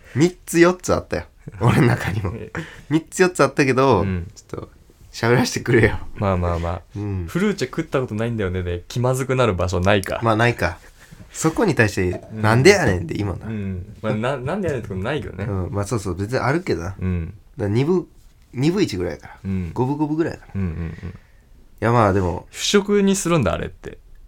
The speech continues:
Speaker 1: や、あのね、じ-、そういう時間あったよ。うちの地元では。
Speaker 2: コーンフレーク的な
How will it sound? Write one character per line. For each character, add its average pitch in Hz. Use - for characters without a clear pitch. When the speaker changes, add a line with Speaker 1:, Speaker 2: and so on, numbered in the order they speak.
Speaker 1:
や、 131
あ -
の 139
ね、 120
じ-、 98
そ 156
う 156
い 156
う 151
時 147
間 139
あ 87
っ -
た -
よ。 -
う 92
ち 92
の 95
地 85
元 85
で 147
は。 165
Speaker 2:
コ 165
ー -
ン 156
フ 156
レ 160
ー 147
ク -
的 131
な 123